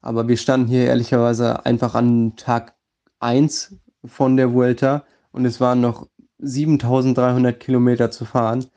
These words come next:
Aktuelle Situation ist, ich bin, äh, heute zum ersten Mal elf Kilometer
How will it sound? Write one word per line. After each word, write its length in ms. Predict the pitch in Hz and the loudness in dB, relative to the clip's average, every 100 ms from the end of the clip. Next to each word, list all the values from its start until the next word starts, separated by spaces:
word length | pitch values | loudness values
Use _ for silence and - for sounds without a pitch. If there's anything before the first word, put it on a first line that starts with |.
| _ _ _ | _ _ _
Aktuelle 460 | 123 - 135 131 123 | -12 -4 0 2 2
Situation 580 | 131 131 127 - 131 131 | 0 0 -2 0 0 0
ist, 160 | 127 | 0
ich 180 | 123 113 | -4 -8
bin, 300 | 127 123 123 - _ _ _ _ _ | -4 -2 -2 -6 _ _ _ _ _
äh, 300 | 120 117 113 110 _ _ - 127 | -6 -4 -4 -6 _ _ -18 -4
heute 340 | 135 151 147 | 0 0 0
zum 180 | - 127 | 0 0
ersten 360 | 131 139 - 127 | 2 -2 -4 -2
Mal 340 | 123 127 123 | 0 0 0
elf 280 | 123 131 - | -2 -4 -4
Kilometer 880 | 131 123 127 131 127 123 120 117 | -2 0 2 2 0 2 0 -4